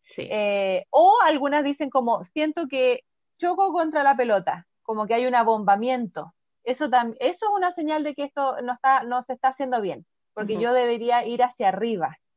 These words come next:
Speaker 2: Y cuando estoy abombando, significa que estoy haciendo el movimiento contrario, que estoy como pujando en el fondo.
Speaker 1: Claro.
Speaker 2: Entonces ahí hay como ciertas señales para uno decir como, "Ah, no, no estoy segura de que lo estoy haciendo bien", entonces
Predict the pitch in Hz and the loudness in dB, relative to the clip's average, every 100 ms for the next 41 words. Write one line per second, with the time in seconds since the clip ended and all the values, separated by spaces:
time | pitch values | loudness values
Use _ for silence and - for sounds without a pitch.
0 | _ 202 202 202 190 - 254 277 285 302 | _ -8 -4 -4 -4 -4 -2 0 2 0
1 | 302 330 392 339 269 302 285 247 233 247 | 2 4 4 2 -4 -6 -8 -10 -8 -6
2 | 240 240 233 233 254 240 233 220 208 226 | -4 -6 -8 -8 -6 -6 -6 -8 -8 -8
3 | 226 220 180 180 247 302 214 170 185 220 | -6 -6 -6 -4 0 0 0 -6 -10 -10
4 | 220 196 180 - _ _ - 220 311 320 | -8 -6 -6 -8 _ _ -8 2 4 4
5 | 202 151 175 - - _ - - - - | 0 -6 -10 -16 -18 _ -14 -12 -12 -12
6 | - 240 247 262 320 370 370 330 302 330 | -8 -4 2 4 4 2 -2 -4 -4 -4
7 | - 339 - 311 311 330 349 403 349 285 | -2 -2 -2 -2 -2 -2 -2 -2 0 2
8 | 254 240 - 262 269 262 262 247 262 254 | 2 2 -2 -6 -6 -6 -6 -6 -6 -4
9 | 220 202 196 208 208 202 180 220 269 269 | -2 2 2 0 -2 -4 -6 -6 -6 -2
10 | 294 285 285 277 277 277 269 294 320 269 | -2 -2 -4 -4 -6 -4 -6 -4 -4 -6
11 | 262 285 | -6 -8